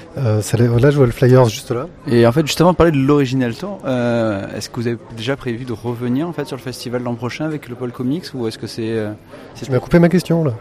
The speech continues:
Speaker 2: Bah ouais, mais parce que c'est, tu sais, tu as changé de sujet, donc on revient.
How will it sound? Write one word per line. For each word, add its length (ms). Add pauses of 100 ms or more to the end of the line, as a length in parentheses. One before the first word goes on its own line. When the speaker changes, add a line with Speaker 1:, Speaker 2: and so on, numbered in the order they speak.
(140)
Speaker 2:
Bah 160
ouais, 120
mais 140
parce 160
que 140
c'est, 180
tu 60
sais, 100
tu 120
as 100
changé 200
de 40
sujet, 300
donc 200
on 100
revient. 180